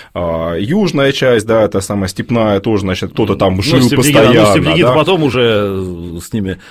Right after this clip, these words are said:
Speaker 2: а, какие-то именно государственные контакты возникали, а вот с теми, кто автохтонно, э, финны жили, там же очень большой вопрос в, до сих пор никто точно не может сказать, какая форма, э, власти, управления,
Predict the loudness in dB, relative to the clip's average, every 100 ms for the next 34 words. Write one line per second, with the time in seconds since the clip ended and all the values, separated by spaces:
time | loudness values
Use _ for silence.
0 | -20 -10 -6 -4 -4 -4 -6 -8 -6 -6
1 | -6 -6 -4 -2 -4 -4 0 0 -2 -8
2 | -8 -8 -8 -6 -8 -10 -10 -10 -8 -8
3 | -6 -4 -4 -4 -4 -6 -6 -4 -4 -4
4 | -4 -4 -6 -8 -4 -2 -2 -4 -6 -16
5 | -10 -2 0 0 0 0 0 0 -2 0
6 | 0 0 -2 -2 -2 -2 -2 0 0 0
7 | -2 -2 -2 -2 -4 -4 -10 -14 -12 -6
8 | -2 -2 -2 -6 -20 -16 -8 -6 -6 -4
9 | -2 -2 -6 -10 -8 -6 -6 -4 -4 -4
10 | -4 -4 -4 -2 -4 -8 -14 -8 -4 -2
11 | -4 -8 -20 _ -6 -2 -2 -2 -2 0
12 | -2 -6 -8 -10 -12 -10 -8 -8 -8 -8
13 | -2 -2 -2 -6 -10 -6 -6 -4 -6 -6
14 | -6 -6